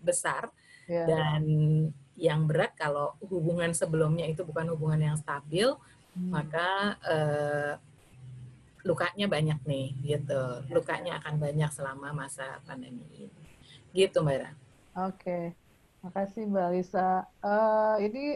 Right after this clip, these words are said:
Speaker 2: kita langsung aja ke pertanyaan-pertanyaan kali ya. Eh, pesertanya nih dari mana-mana nih, dari Bandung, Sidoarjo, Jakarta, eh, ada dari Belgia juga malah. Jadi semua kayaknya mengalami ya, di,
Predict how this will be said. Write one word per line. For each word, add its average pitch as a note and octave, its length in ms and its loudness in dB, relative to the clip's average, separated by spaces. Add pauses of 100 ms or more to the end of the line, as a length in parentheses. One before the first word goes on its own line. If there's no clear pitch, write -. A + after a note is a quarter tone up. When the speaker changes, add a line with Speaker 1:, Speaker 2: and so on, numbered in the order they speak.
(200)
Speaker 2:
kita A#3+ 240 -2
langsung G#3 400 0
aja F3 160 -2
ke A#3 160 -4
pertanyaan-pertanyaan F#3 960 0
kali E3 320 -2
ya. F#3 40 -4 (440)
Eh, G3 460 2 (100)
pesertanya G#3+ 560 2
nih D4+ 160 2 (320)
dari F#3 240 4
mana-mana G3 640 -2
nih, A#3+ 240 -4
dari F3+ 320 0
Bandung, G3 880 0 (480)
Sidoarjo, F3+ 1040 2
Jakarta, E3+ 640 -2
eh, C#4+ 120 6 (120)
ada F3+ 320 2
dari F3 240 2
Belgia F3+ 480 4
juga G#3+ 240 0
malah. E3+ 320 -2 (1400)
Jadi F#3 320 -6
semua G3 340 0
kayaknya G#3 220 0
mengalami F3 560 2
ya, F3+ 100 2
di, E3 380 -2